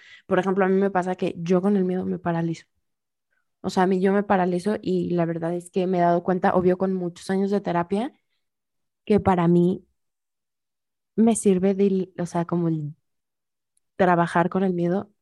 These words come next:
huyendo. Y me ha pasado muchas veces.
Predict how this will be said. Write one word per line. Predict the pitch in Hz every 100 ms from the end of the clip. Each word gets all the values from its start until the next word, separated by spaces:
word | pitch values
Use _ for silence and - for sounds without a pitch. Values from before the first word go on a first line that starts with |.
| _
huyendo. | 175 160 165 165 - _ _ _ _ _ _ _ _ _
Y | 196
me | 170 156
ha |
pasado | 151 - - _ _ _ _ - - _ - - -
muchas | 165 175 -
veces. | - - -